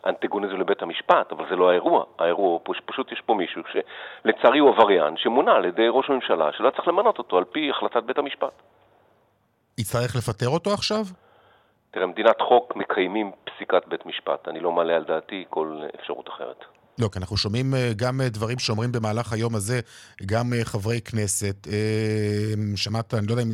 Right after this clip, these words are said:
Speaker 2: יצא לך לשמוע, אה, בשעת, אה, בוקר היום, את הדברים של, אה, ח-, אה, של השר יעקב מרגי, שאמר,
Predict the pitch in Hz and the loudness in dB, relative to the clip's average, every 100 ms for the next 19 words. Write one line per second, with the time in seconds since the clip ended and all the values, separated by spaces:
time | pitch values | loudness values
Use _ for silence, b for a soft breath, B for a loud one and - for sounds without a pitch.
0 | - 107 98 110 113 107 - 113 113 B | -4 -4 -2 -4 -4 -4 -4 -2 -4 B
1 | B B B 95 101 95 95 107 - 113 | B B B -2 -2 -2 -2 -2 -2 -2
2 | 104 101 98 92 131 165 175 127 113 107 | 0 0 -2 0 -2 0 0 0 0 0
3 | 101 B B B 101 98 107 101 101 95 | -2 B B B -8 -4 -2 0 0 -2
4 | 101 110 107 113 101 101 98 95 95 95 | -2 -4 -2 -2 -2 0 0 0 0 -2
5 | 95 - - 101 92 - 101 - 110 104 | -6 -10 -6 -6 -4 -4 -2 -2 -2 -2
6 | 95 107 98 120 170 139 135 110 B B | -4 -4 -2 -2 -2 -2 -4 -4 B B
7 | - - 101 95 110 113 | -8 -4 -2 0 0 0